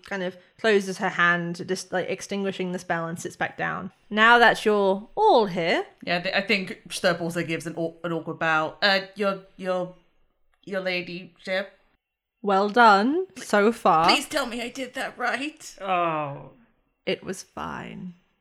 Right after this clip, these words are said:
Speaker 2: Thank you. <laughs>
Speaker 3: I give Schlurp a thumbs up. And then I hurriedly put it down again when I realised I just did it in front of the Lady Zenith.
Speaker 1: <laughs> She kinda looks at this disaster crew and she just goes, "You know, it's quite nostalgic seeing all of you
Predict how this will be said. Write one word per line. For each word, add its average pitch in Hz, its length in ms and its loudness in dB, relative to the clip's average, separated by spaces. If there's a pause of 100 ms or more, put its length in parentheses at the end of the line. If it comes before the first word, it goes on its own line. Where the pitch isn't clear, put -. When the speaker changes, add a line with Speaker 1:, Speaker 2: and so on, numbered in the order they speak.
(300)
Speaker 2:
Thank 254 460 0
you. 269 460 -6 (420)
<laughs> - 400 -12
Speaker 3:
I 135 80 -6
give 143 160 -6
Schlurp 135 260 -2
a 123 60 -10
thumbs 127 260 -6
up. 117 160 -8 (1120)
And 160 80 0
then 160 80 4
I 139 80 4
hurriedly 139 280 2
put 139 120 0
it 135 80 -4
down 127 200 0
again 113 180 -6
when 110 100 -8
I 113 60 -4
realised 113 240 -4
I 120 40 -2
just - 180 -12
did 123 100 -2
it 110 80 -4
in 117 80 -6
front 123 100 -8
of 120 80 -4
the 110 60 -6
Lady 110 180 -6
Zenith. 107 380 -10
Speaker 1:
<laughs> - 20 -14 (800)
She - 100 -16
kinda 339 160 6
looks 240 380 2
at 202 100 0
this 185 140 -4
disaster 190 600 -2
crew 180 320 -4
and 185 140 -6
she 196 100 -6
just 202 200 -10
goes, 190 320 0 (840)
"You 285 100 -8
know, 330 180 4
it's - 280 2
quite 349 360 4
nostalgic 233 1200 -2
seeing 214 320 -4
all 208 300 -4
of 208 120 -4
you 202 380 -4